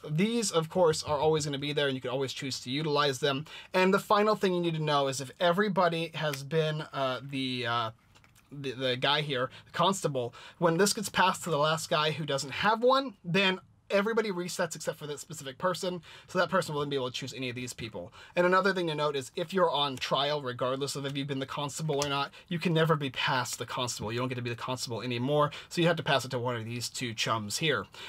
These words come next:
And that's the basic idea of the game, scoring points based on how many sets you have, as well as if you have the right symbols on your card,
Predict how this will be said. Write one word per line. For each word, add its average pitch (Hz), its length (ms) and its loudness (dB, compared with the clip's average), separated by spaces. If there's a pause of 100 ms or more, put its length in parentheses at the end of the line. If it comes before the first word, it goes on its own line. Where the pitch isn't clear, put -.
And 190 160 2
that's 226 220 4
the 269 100 2
basic 180 440 2
idea 147 480 0
of 131 220 -4
the 143 80 -8
game, 147 300 0
scoring 165 520 2
points 160 340 -4
based 151 340 0
on 143 160 0
how 156 100 -2
many 135 160 -4
sets - 400 -2
you 240 80 0
have, 202 380 2 (240)
as 160 180 2
well 160 140 6
as 143 100 -4
if 139 80 -10
you 139 60 -6
have 139 100 -6
the 135 80 -6
right 135 180 -2
symbols 214 460 4
on 185 100 -2
your 185 120 -2
card, 170 400 2